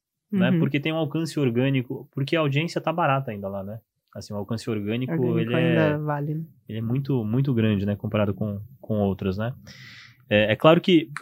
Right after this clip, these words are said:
Speaker 1: pela própria Mirago, a gente começou a fazer uns testes lá, né? Soltar alguns vídeos e, cara, assim, fomos soltando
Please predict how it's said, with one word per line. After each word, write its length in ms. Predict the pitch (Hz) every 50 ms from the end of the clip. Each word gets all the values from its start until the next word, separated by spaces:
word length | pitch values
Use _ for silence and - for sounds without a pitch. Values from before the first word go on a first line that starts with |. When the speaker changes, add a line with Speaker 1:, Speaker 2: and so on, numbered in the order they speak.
| - 127
Speaker 1:
pela 120 | 160 165
própria 220 | - 185 180 190 185
Mirago, 300 | 170 147 135 123 117 117
a 40 |
gente 120 | 123 127 -
começou 220 | 160 147 139 -
a 40 | 147
fazer 100 | 143 139
uns 100 | 127 -
testes 400 | - 131 135 135 135 - 120 107
lá, 160 | 117 127 143 143
né? 80 | 127 117
Soltar 260 | - 117 110 - 117
alguns 260 | 117 117 120 113 107
vídeos 360 | 110 127 139 147 135 113 113
e, 80 | 117 113
cara, 220 | - 131 123 104
assim, 260 | 98 - 104 104 95 92 _ _ - -
fomos 200 | - 107 110 -
soltando 360 | 139 127 - 131 139 143